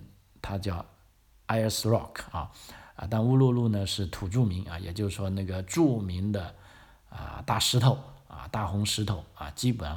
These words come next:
上是这个澳洲的这个地理中心啊。如果你拿起一张澳洲地图，你把它从东到西画一条线，从南到北画一条线，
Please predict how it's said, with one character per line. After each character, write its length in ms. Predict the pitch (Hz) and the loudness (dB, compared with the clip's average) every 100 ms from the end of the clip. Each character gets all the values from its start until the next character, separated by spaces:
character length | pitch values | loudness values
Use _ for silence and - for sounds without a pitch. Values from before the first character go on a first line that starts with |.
| 87 | -6
上 300 | - 104 90 | -4 -2 -2
是 300 | - 101 87 | -4 -4 -6
这 120 | 92 | -6
个 100 | 87 | -6
澳 220 | - 110 92 | -2 -2 -2
洲 200 | 92 92 | -2 -4
的 140 | 85 | -6
这 120 | 92 | -6
个 200 | 90 80 | -6 -8
地 180 | 80 113 | -4 -4
理 140 | 87 82 | -4 -6
中 180 | 98 | -4
心 240 | 101 113 104 - - - _ | -2 -2 -4 -8 -20 -20 _
啊。 180 | 80 87 | -10 -6
如 100 | 101 | -4
果 120 | 107 | -4
你 100 | 92 | -4
拿 220 | 87 85 107 | -6 -4 -4
起 220 | - 98 | -4 -4
一 80 | 101 | -2
张 280 | 104 98 - - - - - _ _ | -2 -2 -6 -16 -20 -20 -20 _ _
澳 100 | - | -2
洲 160 | 110 110 | 2 2
地 160 | 113 110 | 2 0
图， 300 | - 101 - - | 0 -6 -6 -12
你 120 | 98 | -8
把 160 | 92 87 | -6 -6
它 160 | 104 107 | -4 -4
从 240 | - 104 | -2 0
东 160 | 123 131 | 4 6
到 160 | 120 | 6
西 240 | 104 - 101 | 4 -2 -2
画 220 | 117 104 | 0 -2
一 60 | |
条 160 | 98 98 | -2 -4
线， 240 | 92 104 90 | -4 -6 -4
从 160 | 110 | 0
南 140 | 110 110 | 0 4
到 140 | 123 | 4
北 240 | 104 92 - | 4 -2 -10
画 220 | - 107 | -6 -4
一 40 | 92 | -4
条 160 | 87 | -6
线， 220 | 85 107 | -6 -6